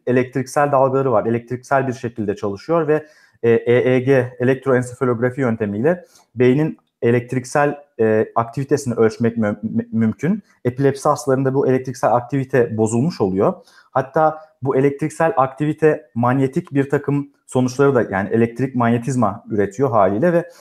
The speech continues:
manyetizmayı, bu manyetik aktiviteyi de ölçmek gerekiyor. Onun için de manyetoensefalo-, ensefalogram denilen bir alet var. E, bu tarz şeylerle elektrik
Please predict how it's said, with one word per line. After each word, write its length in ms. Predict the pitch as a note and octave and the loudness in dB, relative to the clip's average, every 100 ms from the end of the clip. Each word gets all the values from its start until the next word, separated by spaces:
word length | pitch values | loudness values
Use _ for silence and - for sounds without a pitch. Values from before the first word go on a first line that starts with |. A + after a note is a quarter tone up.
| _ - | _ -2
manyetizmayı, 640 | A#2+ C3 B2+ D3+ D3+ A2 | 0 0 -2 -4 -2 0
bu 60 | A#2 | 0
manyetik 380 | A#2 B2+ B2+ D3+ | 0 0 0 -2
aktiviteyi 460 | B2 C#3+ C#3 C3 | -2 -4 -2 0
de 60 | G2+ | 2
ölçmek 360 | F#2 G#2 G2+ | 0 -2 -6
gerekiyor. 360 | G2+ G2 G3 D3+ | -2 -2 -2 -2
Onun 120 | C3 | -2
için 200 | C3+ C#3 | -2 -4
de 20 | |
manyetoensefalo-, 960 | B2 B2 B2 B2+ C3+ A#2+ A#2+ A#2+ B2 A#2 - | 0 0 0 -2 -2 -4 -4 -2 0 -2 -2
ensefalogram 680 | A2+ A2+ A#2+ A#2+ A#2 A#2+ A2 | -6 -4 -2 0 2 0 0
denilen 320 | F#2+ F#2 F#2 | -2 -2 -2
bir 40 | |
alet 360 | F#2 F#2+ F#2+ - | 0 0 -2 0
var. 180 | F#3 A3 - _ _ _ _ - | 0 -2 -8 _ _ _ _ 0
E, 340 | A#2 A2+ A2+ - | 2 4 2 -2
bu 180 | B2+ E3+ | -4 -2
tarz 340 | F3 D3 C#3+ - | 0 0 -2 -12
şeylerle 440 | - C#3+ C3+ B2+ A2 | -4 0 2 2 2
elektrik 380 | B2 B2 C#3+ | -2 -4 -14